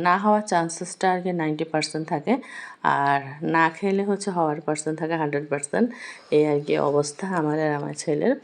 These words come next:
আর তো দেখতে দেখতে হচ্ছে নিজের এই যে পরিচিত জায়গাগুলো ছাড়িয়ে এখন চলে যাচ্ছে শহরের দিকে। ওইখানে হচ্ছে আমাদের টিকিট কাটা হয়ে গেছে আগেই,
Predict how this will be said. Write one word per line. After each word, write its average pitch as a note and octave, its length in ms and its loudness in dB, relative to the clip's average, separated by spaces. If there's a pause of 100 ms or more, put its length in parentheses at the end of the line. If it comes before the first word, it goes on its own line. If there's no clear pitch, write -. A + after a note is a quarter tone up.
(420)
আর F3 120 6
তো F#3+ 160 2
দেখতে F#3+ 300 0
দেখতে F#3 280 0
হচ্ছে F#3 320 -2
নিজের E3+ 400 4
এই E3 180 2
যে E3+ 140 0 (260)
পরিচিত D#3+ 440 2
জায়গাগুলো D#3 560 2
ছাড়িয়ে D#3 420 4 (460)
এখন E3+ 220 0
চলে D#3+ 280 4
যাচ্ছে D#3 260 -2
শহরের D#3+ 520 2
দিকে। D#3 340 0
ওইখানে D#3 500 0
হচ্ছে D#3 340 -4
আমাদের D#3 320 2 (540)
টিকিট G3 320 4
কাটা D#3+ 280 2
হয়ে E3+ 260 4
গেছে E3 240 0 (160)
আগেই, D#3 280 2